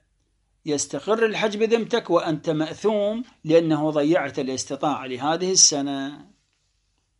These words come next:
فإذا ملخص المسألة نعيدها قبل تطبيقها من جديد. شخص حصلت عنده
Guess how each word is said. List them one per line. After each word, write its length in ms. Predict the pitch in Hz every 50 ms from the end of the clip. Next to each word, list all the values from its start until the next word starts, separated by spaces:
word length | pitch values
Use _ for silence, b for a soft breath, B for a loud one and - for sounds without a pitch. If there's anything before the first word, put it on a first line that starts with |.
| _ _ _ _ _ _ _ _ _ _ _ B B B B B B B
فإذا 360 | B - 170 170 180 170 190 180
ملخص 560 | 175 165 175 185 196 - - 170 165 - 160
المسألة 520 | 151 151 151 143 139 - 165 165 170 165
نعيدها 640 | 165 151 160 170 175 165 160 175 180 180 185 185 _ _ -
قبل 240 | 170 156 160 147
تطبيقها 520 | 143 - 185 180 - 170 165 175 170 170 170
من 160 | 175 170 170
جديد. 460 | 156 170 170 165 185 190 196 208 - _ _ _ _ _ b b b b b b b b
شخص 460 | - - - 160 - - 202 - - -
حصلت 520 | - - 190 185 - 180 170 156 - 170
عنده 640 | 156 160 160 156 160 175 180 190 190 196 226 285